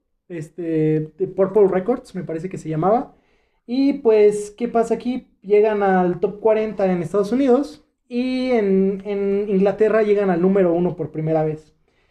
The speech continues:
Este disco, pues, ¿qué más de decir? Este, Roger Glover, pues, eh, empieza a tener dolores del estómago, ahí es un dato curioso.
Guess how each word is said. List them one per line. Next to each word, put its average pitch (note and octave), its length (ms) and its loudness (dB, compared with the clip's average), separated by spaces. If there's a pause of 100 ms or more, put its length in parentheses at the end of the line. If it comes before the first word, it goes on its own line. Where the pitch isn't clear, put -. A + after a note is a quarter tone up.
(300)
Este G3+ 340 0
disco, C#4 500 0
pues, G3+ 720 4
¿qué A3 160 -2
más G#3+ 200 -2
de G#3 80 6
decir? A#3+ 400 0 (280)
Este, G#3 800 0
Roger G#3 480 4
Glover, A3 420 2
pues, E3 400 -6
eh, F3 180 -4
empieza F3 260 -2
a - 20 -14
tener F3+ 300 -4
dolores F#3+ 300 4
del F3 120 0
estómago, F#3+ 460 -4
ahí D#3+ 260 -6
es D#3 220 -12
un E3+ 160 -14
dato E3 200 -12
curioso. D#3 380 -8